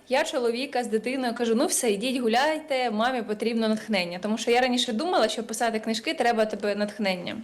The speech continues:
Але це самодисципліна, так, наперед забігаючи. От, і ти знаєш, я почала писати, і в мене вийшла книжка. Спочатку я її вирішила продавати, але потім,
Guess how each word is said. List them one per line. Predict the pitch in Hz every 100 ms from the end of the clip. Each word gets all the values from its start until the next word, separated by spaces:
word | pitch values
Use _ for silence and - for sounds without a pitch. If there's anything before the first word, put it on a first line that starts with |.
| -
Але | - 233 320
це | 247
самодисципліна, | 247 233 220 208 208 208 190 175 190
так, | 196 208
наперед | 208 214 196
забігаючи. | 190 196 208 208 208 - - - - - - -
От, | 262 220 -
і | 226
ти | 233 262
знаєш, | 320 466 285
я | 294
почала | 247 254 254 269
писати, | 247 240 226 202 208 240 254 302 - - - - -
і | 247 247 247
в | 214
мене | 254 320
вийшла | 233 285 285 254
книжка. | 247 226 202 - - 196 220 - _ _ _ - -
Спочатку | - 220 240 294 311
я | 254
її | 240
вирішила | 254 254 240 220
продавати, | 226 220 208 185 190 277 -
але | 226 233
потім, | 226 302 - 277 214